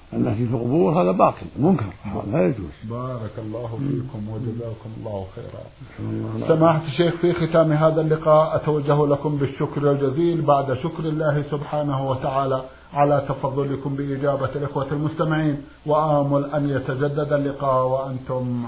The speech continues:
Speaker 2: على خير.
Speaker 1: نرجو ذلك.
Speaker 2: اللهم آمين. مستمعي الكرام، كان لقاؤنا في هذه الحلقة مع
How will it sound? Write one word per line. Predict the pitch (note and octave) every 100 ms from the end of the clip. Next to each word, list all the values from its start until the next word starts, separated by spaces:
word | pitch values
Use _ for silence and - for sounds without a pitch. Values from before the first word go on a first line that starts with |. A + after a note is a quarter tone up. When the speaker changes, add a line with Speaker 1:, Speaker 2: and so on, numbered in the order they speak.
| A#2
Speaker 2:
على | C#3+ A2+ -
خير. | A#2
Speaker 1:
نرجو | A2 A2+ A2+ G2
ذلك. |
Speaker 2:
اللهم | F#2+ G2 C3 - - G#2 - - F#2+ F#2+
آمين. | F#2 E2 - - - -
مستمعي | C3+ C#3 D3+ D#3+ D#3+
الكرام، | D#3+ D#3+ E3+ F3
كان | E3 E3+ E3
لقاؤنا | E3 E3 F3+ D#3+ E3 D3+
في | D#3+
هذه | D#3+ D#3+ -
الحلقة | D3 C#3+ E3 D#3+ D#3+
مع | D3+ D3